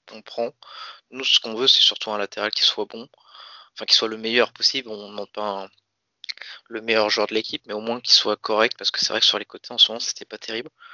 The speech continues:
Après, l'animation, euh, milieu de terrain, ça m'a plu. Après, Basque, je l'ai trouvé plus,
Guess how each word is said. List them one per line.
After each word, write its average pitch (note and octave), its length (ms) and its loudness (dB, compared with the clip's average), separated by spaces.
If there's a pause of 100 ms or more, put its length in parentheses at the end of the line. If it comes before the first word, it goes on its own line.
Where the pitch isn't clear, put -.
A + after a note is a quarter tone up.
(400)
Après, - 280 4
l'animation, C#3 720 4
euh, A#2 180 2 (800)
milieu C3 140 -8
de - 40 -14
terrain, C3+ 240 2
ça - 160 0
m'a A#2+ 120 0
plu. F3 260 -2 (920)
Après, C#3+ 200 4
Basque, C#3 280 4
je C3 60 -2
l'ai C3 60 0
trouvé C#3 220 0
plus, - 640 6